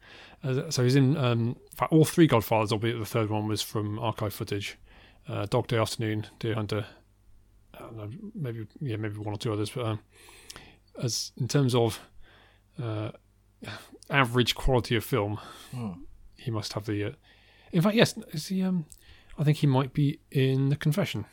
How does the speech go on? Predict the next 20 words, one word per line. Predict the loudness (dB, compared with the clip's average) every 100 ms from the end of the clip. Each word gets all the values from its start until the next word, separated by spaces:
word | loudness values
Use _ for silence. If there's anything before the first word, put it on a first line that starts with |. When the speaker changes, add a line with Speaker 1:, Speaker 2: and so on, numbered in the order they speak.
| _ -10 0
Speaker 1:
uh, |
in | 2 4 6
The | 6
Conversation, | 6 6 6 4 0
rather, | 0 -2
that | -4
I |
mentioned, | -2 -4 -4 -8 -8 -8
uh, | -4
earlier. | 0 0 0 -4 -10 _ _ _ _ _ _ _ _ _ _ _ _ -14
Speaker 2:
Hmm. | -12 -12 -16 _ _ _ _ _ _
Speaker 1:
Yes, | 0 2
he | 2
was. | 2 0
He | -6
was | -4
in |
The | -2
Conversation. | -2 0 -2 -4 -12 -20 -8
Um, | -2 0 0 -2